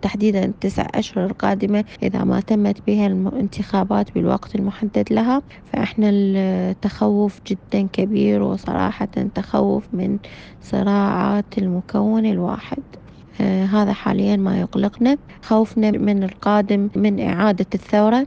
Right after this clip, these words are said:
في ذكرى تأسيسها وفي ذكرى انطلاقها اللي هو راح يكون في شهر العاشر، والثورة للأسف ما راح تعود مثل ما انطلقت. هالمرة راح تعود وتحمل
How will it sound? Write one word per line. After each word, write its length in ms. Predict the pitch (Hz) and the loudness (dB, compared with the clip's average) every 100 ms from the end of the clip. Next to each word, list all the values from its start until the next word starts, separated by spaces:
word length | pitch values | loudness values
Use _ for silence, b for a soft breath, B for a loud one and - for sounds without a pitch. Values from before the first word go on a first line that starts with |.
| - | 0
في 160 | - | 0
ذكرى 380 | 196 233 - 196 | 2 2 2 0
تأسيسها 720 | - - - 208 208 - 214 | 0 -4 -2 -2 0 0 0
وفي 240 | 202 - 214 | 0 0 0
ذكرى 280 | 196 - 196 | 0 0 0
انطلاقها 600 | 208 208 202 208 - 202 | 0 0 2 2 0 0
اللي 180 | 196 202 | 2 2
هو 120 | 196 | 2
راح 240 | 202 - | 0 -4
يكون 260 | 202 - 202 | -4 -2 -2
في 180 | - 208 | -2 -2
شهر 280 | 202 208 | 0 2
العاشر، 560 | 196 - - 214 - 254 B B - | 0 0 -2 0 0 -2 B B -8
والثورة 1600 | - 208 202 180 - - - - - - - - - 208 233 208 | -2 0 0 -2 -2 -4 -6 -8 -8 -12 -14 -10 -8 -2 2 4
للأسف 560 | 202 196 - 220 202 - | 4 2 0 0 -2 0
ما 80 | 214 | 0
راح 240 | 226 - | 0 -2
تعود 460 | 208 - 185 202 196 - | -8 -4 2 2 2 -2
مثل 260 | 196 - 185 | -4 -2 0
ما 260 | 185 190 | 0 0
انطلقت. 640 | 196 - 190 - 233 - B B B - | 0 -2 -2 2 0 -2 B B B 0
هالمرة 400 | 214 202 196 196 | 2 4 4 2
راح 240 | 185 190 | 0 -2
تعود 420 | 214 - 208 208 185 | -4 0 2 2 0
وتحمل 680 | 185 - 214 - 202 202 | -2 -4 -4 0 0 0